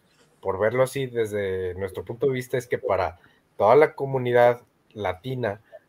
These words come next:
o hispanohablante, pero en España supongo que están un poco más empapados de estos temas, pero al menos los latinos, todo casi es desde cero. Entonces, pues, realmente sí tenemos el trabajo de, eh, educar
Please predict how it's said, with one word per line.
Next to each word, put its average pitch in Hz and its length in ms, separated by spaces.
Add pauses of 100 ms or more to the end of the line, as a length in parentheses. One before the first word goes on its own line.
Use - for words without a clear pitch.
o 98 160
hispanohablante, 101 800
pero 90 400
en 95 180
España 104 360
supongo 104 280
que - 60
están 104 160
un 107 80
poco 104 220
más 101 180
empapados 104 400
de 107 80
estos 113 240
temas, 127 340 (320)
pero 98 140
al 101 80
menos 139 240
los 147 140
latinos, 135 520 (640)
todo 160 320
casi 151 340
es 143 140
desde 117 240
cero. 151 320 (460)
Entonces, 95 440
pues, - 380
realmente 110 580
sí 110 120
tenemos 107 400
el 104 100
trabajo 101 440
de, 98 220 (680)
eh, 95 600 (920)
educar 127 680